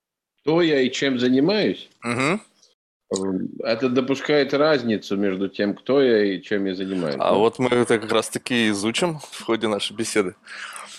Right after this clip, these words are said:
Speaker 1: Хорошо. М, чем я занимаюсь, я не очень, э, ясно себе представляю, но,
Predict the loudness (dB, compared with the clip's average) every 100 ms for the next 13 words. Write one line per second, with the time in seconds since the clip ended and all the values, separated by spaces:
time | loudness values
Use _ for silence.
0 | -4 -2 -2 0 0 0 -6 _ _ _
1 | -14 -10 -8 -10 -4 0 4 4 4 2
2 | 4 2 2 0 -4 -4 -4 -6 -6 -4
3 | -6 -8 -10 -8 -10 -6 -4 -2 -2 0
4 | 0 -2 -10 -12 _ _ _ _ _ _
5 | -8 -6 -6 -8 -2 0 2 2 2 2
6 | 2 2 2 2 -2 -8